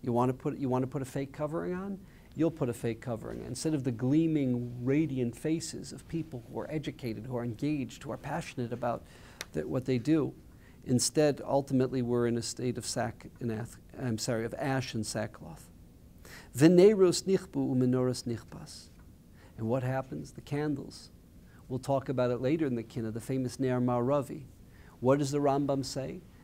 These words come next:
The sign, the providential sign that Shechina Shora B'Yisrael, that the di-, divine providence, that there's a providential involvement, engagement, looking after the Jewish people.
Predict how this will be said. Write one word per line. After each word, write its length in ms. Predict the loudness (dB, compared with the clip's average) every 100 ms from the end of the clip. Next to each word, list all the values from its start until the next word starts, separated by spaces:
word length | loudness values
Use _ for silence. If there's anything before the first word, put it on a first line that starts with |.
| -16 -6
The 100 | -4
sign, 520 | 0 2 4 4 2
the 80 | 0
providential 680 | 0 0 0 0 0 -2
sign 400 | -6 -4 -2 -2
that 120 | -2 -4
Shechina 1120 | -10 -8 -12 -14 -10 -2 2 2 2 0 -6
Shora 480 | -10 -4 0 0 -2
B'Yisrael, 800 | -2 -4 -4 -4 -4 -4 -6 -8 -18 -20 -20 -12
that 160 | -8 -6
the 80 | -8 -12 -8
di-, 220 | -6 -6 -6
divine 320 | 0 2 0
providence, 540 | 0 -4 -4 -8 -8
that 80 | -6
there's 160 | -6 -6
a 60 |
providential 1080 | -10 -12 -6 -4 -4 -2 -2 -2 -6 -8 -10 -18 -20 -10
involvement, 680 | -8 -4 0 0 0 -2 0
engagement, 680 | -4 0 0 -2 -4 -6 -4
looking 360 | -8 -2 -2 0
after 260 | -2 -4
the 100 | -6
Jewish 380 | -6 -6 -6 -8
people. 340 | -10 -10 -14